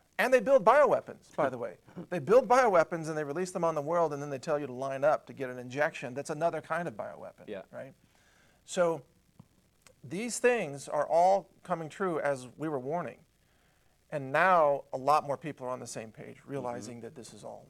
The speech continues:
Speaker 1: happening.
Speaker 2: Yep. Yeah, I think they overplayed their hand with covid. Um,
Speaker 1: Oh, most definitely.
Speaker 2: a lot of people woke up, and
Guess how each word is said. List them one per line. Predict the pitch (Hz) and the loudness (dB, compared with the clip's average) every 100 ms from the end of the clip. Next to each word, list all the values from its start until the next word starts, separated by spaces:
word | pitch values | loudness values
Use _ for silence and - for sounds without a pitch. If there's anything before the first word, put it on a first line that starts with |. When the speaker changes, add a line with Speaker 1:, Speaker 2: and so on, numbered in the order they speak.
| _ | _
Speaker 1:
happening. | - - - - _ _ _ - | -20 -20 -20 -20 _ _ _ -12
Speaker 2:
Yep. | 110 - _ _ _ - | -12 -12 _ _ _ 0
Yeah, | 135 | 0
I | |
think | 120 139 | 2 0
they | 127 | -2
overplayed | 123 117 - 120 | -2 -6 -4 -4
their | 110 101 | -2 -6
hand | 107 107 104 98 - | -6 -10 -10 -14 -14
with | 104 - | -16 -12
covid. | 113 92 95 90 _ _ _ | -12 -10 -12 -14 _ _ _
Um, | 104 95 90 92 | -12 -8 -8 -8
Speaker 1:
Oh, | 117 | -8
most | 123 127 | -10 -14
definitely. | - 117 120 104 | -12 -12 -8 -8
Speaker 2:
a | |
lot | 101 110 113 | -4 0 0
of | 110 | -2
people | 117 101 | -8 -10
woke | 104 101 95 | -8 -8 -8
up, | 104 101 _ 104 | -10 -10 _ -20
and | 92 92 92 | -16 -16 -16